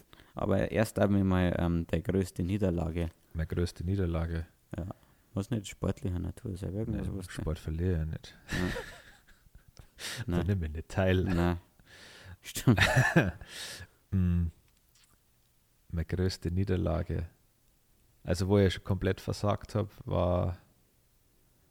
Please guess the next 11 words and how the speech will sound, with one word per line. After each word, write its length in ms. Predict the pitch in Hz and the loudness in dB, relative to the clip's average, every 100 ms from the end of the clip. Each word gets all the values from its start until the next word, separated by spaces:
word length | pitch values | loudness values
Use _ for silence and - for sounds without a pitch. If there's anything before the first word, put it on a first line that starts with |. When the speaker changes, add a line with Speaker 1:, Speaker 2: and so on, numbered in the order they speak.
| _ _ _ _ _ _ _ _ _ _ | _ _ _ _ _ _ _ _ _ _
Speaker 2:
beim 400 | 85 80 78 80 - _ | 0 0 0 -6 -10 _
Gstanzl-Battle 1040 | - 92 90 - 110 - 107 - 117 117 113 - | -6 -2 -2 -4 -10 -2 -4 -2 -2 -2 -8 -10
tatsächlich. 680 | - - 107 - 110 107 - | -10 -4 -4 -4 -6 -6 -8
Da 140 | - | 2
war 160 | 104 101 | 4 6
ich 80 | 92 | 4
sehr, 180 | 90 | 2
Speaker 1:
Mhm. 40 | 101 | 2
Speaker 2:
sehr 180 | 107 98 | 0 -2
schlecht. 540 | - 107 104 - - _ _ | -2 -2 -4 -12 -20 _ _
Speaker 1:
Ja. 200 | 90 90 | 2 2